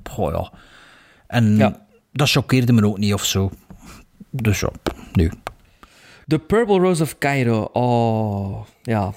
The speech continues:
Speaker 2: Ook als blind buy gekocht en omdat Sven er in een of andere aflevering over begon. Hoe goed is Mia Farrow hierin? Ja, absoluut. Purple Rose of Cairo,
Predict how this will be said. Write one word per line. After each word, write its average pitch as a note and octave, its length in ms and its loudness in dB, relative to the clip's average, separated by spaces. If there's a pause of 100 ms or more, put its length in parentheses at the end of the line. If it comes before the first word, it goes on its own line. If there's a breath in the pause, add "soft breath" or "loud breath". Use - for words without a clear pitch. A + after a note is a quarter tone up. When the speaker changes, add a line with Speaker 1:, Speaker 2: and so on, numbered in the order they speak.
Speaker 2:
Ook D3 220 0
als C3 200 0
blind C3+ 320 0
buy C3 180 2
gekocht A#2+ 380 -2
en A#2 100 -2
omdat A#2+ 220 0
Sven B2+ 220 -2
er B2+ 80 2
in B2 160 -2
een C3+ 180 0
of A#2+ 120 -4
andere A#2+ 280 -2
aflevering A#2 480 0
over A2 160 0
begon. A2+ 320 -2 (240 loud breath)
Hoe C3+ 160 2
goed C3 220 2
is A#2 120 -2
Mia B2 240 2
Farrow A#2+ 320 0
hierin? G#2 420 0
Ja, - 280 -2 (140)
absoluut. A2+ 640 -2
Purple A#2+ 280 0
Rose A#2 180 2
of - 120 -8
Cairo, A#2+ 420 0